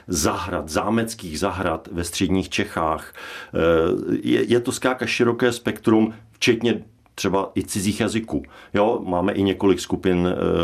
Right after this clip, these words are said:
lidí, kteří chodí třeba na angličtinu a je, je kouzelné se s nimi třeba bavit, když zahajuji ten kurz. "A proč vlastně chodíte? Je vám téměř osmdesát." "Víte, já mám rodinu vlastně v Austrálii a já s vnoučaty se vlastně už ani česky nemůžu bavit."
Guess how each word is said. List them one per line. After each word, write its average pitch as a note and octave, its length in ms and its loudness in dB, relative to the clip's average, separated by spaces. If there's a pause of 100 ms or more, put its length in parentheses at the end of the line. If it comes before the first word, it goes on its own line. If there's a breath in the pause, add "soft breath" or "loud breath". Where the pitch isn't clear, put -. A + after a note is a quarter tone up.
(160)
lidí, F2+ 280 2
kteří F2 320 -2
chodí E2+ 440 -2 (180 loud breath)
třeba E2 200 -4
na E2 100 -2
angličtinu F#2+ 920 2 (300 loud breath)
a F2 260 0
je, G#2+ 180 2
je G#2+ 140 4
kouzelné A#2+ 520 4
se A2 140 -2
s - 100 -8
nimi G#2+ 180 2
třeba G2+ 320 0
bavit, F#2+ 340 2
když F2 320 -2
zahajuji G2 420 4
ten G2+ 220 0
kurz. G2+ 380 4 (280 loud breath)
"A - 60 -4
proč A#2+ 280 2
vlastně C3 480 2
chodíte? B2+ 580 2
Je F#2 100 4
vám G#2+ 200 0
téměř A#2 340 0
osmdesát." A#2 760 2 (240 loud breath)
"Víte, A#2 220 2
já A#2+ 180 4
mám C3 260 2 (200 loud breath)
rodinu A#2+ 520 2
vlastně A2+ 320 -2
v - 80 -4
Austrálii A2+ 680 0
a - 100 -2
já A2 180 2
s G#2+ 60 -6
vnoučaty A#2 500 0
se B2+ 140 -2
vlastně B2 400 0
už B2 220 -2
ani A#2+ 200 2
česky B2 360 0
nemůžu B2+ 360 6
bavit." B2 400 2